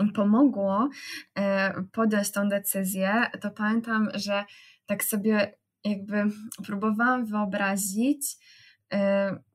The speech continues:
zamknąć oczy i z-, i wyobrazić sobie siebie w pracy właśnie w przedszkolu, e, i czy ja się tam dobrze czuję i czy to jest to, co rzeczywiście ja chcę robić.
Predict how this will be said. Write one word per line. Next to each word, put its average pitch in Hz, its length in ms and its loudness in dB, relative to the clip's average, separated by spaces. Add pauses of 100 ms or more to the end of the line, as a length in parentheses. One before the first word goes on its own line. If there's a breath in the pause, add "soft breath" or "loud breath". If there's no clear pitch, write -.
(280)
zamknąć 233 420 0
oczy 208 320 -4
i 208 160 -2
z-, - 260 -4
i 196 140 -4
wyobrazić 220 640 0
sobie 208 340 0
siebie 214 680 -2 (320 loud breath)
w - 180 -18
pracy 220 400 0
właśnie 202 600 -2
w 208 40 -14
przedszkolu, 196 1200 -2 (880 loud breath)
e, 196 440 0 (360)
i 196 80 -2
czy - 120 -2
ja 240 120 2
się 240 120 -4
tam 220 240 4
dobrze 220 400 2
czuję 208 640 -2
i 214 100 -2
czy 214 120 -2
to 233 240 0
jest - 340 -2
to, 233 320 2
co 247 120 -4
rzeczywiście 214 640 0
ja 202 100 0
chcę 214 280 -4
robić. 202 520 4